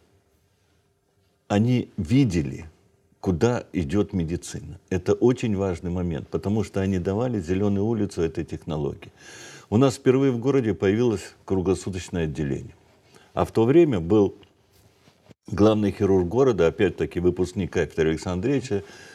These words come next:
Горбашко Анатолий Иванович. И он говорит: «О, очень хорошо, что вот у тебя теперь есть отделение круглосуточное, я тебе буду выделять скорую помощь, и ты будешь ездить по всем больницам делать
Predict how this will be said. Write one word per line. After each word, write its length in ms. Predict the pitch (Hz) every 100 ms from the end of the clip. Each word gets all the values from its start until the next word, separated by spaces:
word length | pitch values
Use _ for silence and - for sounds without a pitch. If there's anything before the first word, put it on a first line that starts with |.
| - - _ _
Горбашко 520 | 131 135 107 78 -
Анатолий 400 | 80 73 78 71
Иванович. 400 | 71 71 87 - - _ _ _ _ _ _ -
И 80 | 120
он 120 | 113
говорит: 240 | 92 90
«О, 160 | 170 147 -
очень 320 | 127 123 110
хорошо, 440 | 101 90 85 - 80 - _ _ _ _ _ _ _ _ - _ _ -
что 640 | - - 98 85 69 69 73
вот 220 | 80 -
у 60 | 80
тебя 580 | 90 78 80 73 67 65 -
теперь 340 | 80 85 69
есть 400 | 76 78 71 -
отделение 520 | 76 73 92 165 143
круглосуточное, 1080 | 120 127 117 113 120 104 101 - 104 98 90 - - - - -
я 200 | 90 92
тебе 260 | - 85
буду 400 | 78 76 82 80
выделять 480 | 82 82 87 87 69
скорую 340 | - 87 82 78
помощь, 420 | - 160 117 -
и 60 |
ты 120 | 87 95
будешь 360 | 90 82 -
ездить 360 | 98 87 85 78
по 120 | 82
всем 260 | - 90 76
больницам 560 | 82 104 123 - 78
делать 440 | 76 101 92 -